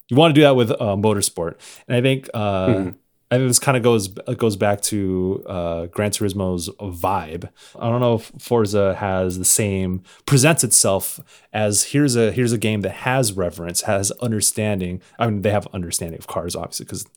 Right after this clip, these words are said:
Speaker 1: it's a Forza game, but, um, here's a celebration of cars, right? Um, so I think that that's what it has going for it. But I don't, I don't, I, I can't really, uh, think of any flaws. May-, maybe, like,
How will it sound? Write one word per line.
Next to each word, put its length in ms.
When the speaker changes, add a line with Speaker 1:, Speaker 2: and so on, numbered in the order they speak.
Speaker 1:
it's 80
a 40
Forza 360
game, 240
but, 380
um, 520
here's 240
a 40
celebration 1120
of 140
cars, 380
right? 260
Um, 380
so 380
I 80
think 200
that 160
that's 220
what 60
it 60
has 120
going 200
for 160
it. 40
But 180
I 120
don't, 140
I 120
don't, 220
I, 260
I 60
can't 200
really, 380
uh, 160
think 220
of 80
any 100
flaws. 380
May-, 160
maybe, 400
like, 200